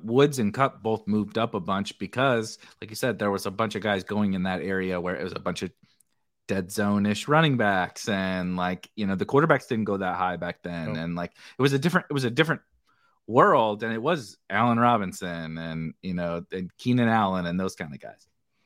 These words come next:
Speaker 2: Yeah, just real quick too, the point that I forgot that I was gonna make last night on the single quarterback, just because I remembered it later, was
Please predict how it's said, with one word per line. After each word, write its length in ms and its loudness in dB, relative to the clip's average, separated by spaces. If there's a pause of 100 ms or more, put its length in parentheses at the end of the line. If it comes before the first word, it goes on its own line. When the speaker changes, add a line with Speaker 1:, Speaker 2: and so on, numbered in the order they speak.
(140)
Speaker 2:
Yeah, 160 -12 (160)
just 200 -4
real 160 4
quick 240 -2
too, 260 -2
the 100 -4
point 280 2
that 100 2
I 140 4
forgot 420 -2
that 100 -4
I 40 2
was 120 0
gonna 140 -4
make 220 -4
last 280 -2
night 280 0
on 520 -2
the 300 -4 (340)
single 320 2
quarterback, 680 0 (180)
just 340 -12
because 480 -8 (200)
I 60 -4
remembered 420 2
it 120 2
later, 380 4 (460)
was 500 6